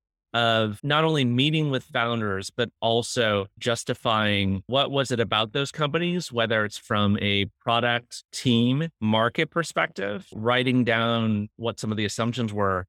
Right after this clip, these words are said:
almost as if we were working in a V C firm. And the reason why that was useful is it's allowed me to learn, but also now maintain that same level of discipline.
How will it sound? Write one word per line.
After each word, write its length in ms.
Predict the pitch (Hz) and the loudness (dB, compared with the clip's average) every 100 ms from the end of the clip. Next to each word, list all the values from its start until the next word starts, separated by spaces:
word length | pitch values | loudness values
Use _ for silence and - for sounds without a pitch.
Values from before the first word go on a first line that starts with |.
| _ _ 117 | _ _ 0
almost 320 | 120 120 - | 0 0 -2
as 160 | 104 | 0
if 100 | 107 - | -2 -2
we 120 | 113 | -4
were 180 | 104 104 | -2 -2
working 500 | 95 101 - 107 104 | -4 -4 0 0 2
in 160 | 110 110 | 2 2
a 60 | |
V 180 | 92 101 | 0 -2
C 220 | - 110 | -2 -4
firm. 420 | 104 107 110 156 170 _ _ _ - | -2 -2 -2 -4 -10 _ _ _ -6
And 360 | 120 120 110 98 - _ | -2 -2 -4 -10 -14 _
the 100 | 135 | -6
reason 260 | 123 147 156 | -2 0 2
why 120 | 135 | 2
that 160 | 123 107 | 2 0
was 220 | 113 - | -2 -2
useful 580 | 127 147 - 127 113 101 | -2 -2 0 2 4 2
is 400 | 107 104 98 - - | 2 2 0 -4 -6
it's 160 | 139 - | -4 0
allowed 340 | 131 120 120 | 0 2 0
me 200 | 120 120 107 | 0 -2 -4
to 320 | - 117 104 107 _ _ | 0 2 2 -2 _ _
learn, 580 | 113 113 113 120 151 170 | -6 0 2 2 0 0
but 140 | 139 | 2
also 460 | 117 113 - 120 110 | 2 2 0 -2 0
now 380 | 110 113 120 117 | 0 0 0 0
maintain 640 | 113 113 107 117 107 117 | 0 -2 -4 -2 0 0
that 180 | 107 - | -2 -4
same 380 | - 117 107 107 | -6 -2 0 0
level 340 | 101 101 101 | 0 -2 -2
of 140 | 92 104 | -4 -4
discipline. 640 | 104 135 - 175 - 202 | -4 -4 -2 -2 0 -4